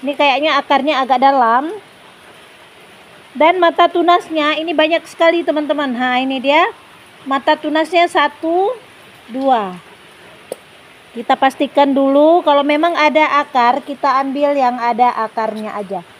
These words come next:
Supaya aman ya. Nah, contoh seperti ini, ini nggak nampak ya. Oke, kita geser.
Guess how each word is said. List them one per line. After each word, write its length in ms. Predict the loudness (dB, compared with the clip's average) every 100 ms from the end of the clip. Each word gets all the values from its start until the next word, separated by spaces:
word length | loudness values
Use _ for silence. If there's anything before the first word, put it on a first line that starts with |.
| -20 -20 -20 -10
Supaya 560 | 0 2 4 4 4 2 -2 -20 -20 -20 -20 -20 -20 -20 -20 -20 -12
aman 400 | -4 -2 0 0
ya. 320 | 2 4 2 -2 -10 -20 -20 -20 -20 -20 -20 -20 -20 -20 -20 -20 -20 -20 -18
Nah, 240 | -14 -12 -8
contoh 320 | -8 -6 -4
seperti 560 | -6 -6 -8 -8 -8 -6
ini, 400 | -2 0 -2 -4
ini 80 | -4
nggak 140 | -2 -4
nampak 240 | -6 -8
ya. 400 | -6 -6 -6 -8 -14 -18 -20 -20 -20 -20 -20 -20 -20 -20 -20 -20 -20 -20
Oke, 320 | -16 -14 -16
kita 180 | -16 -16
geser. 380 | -16 -6 -4 -4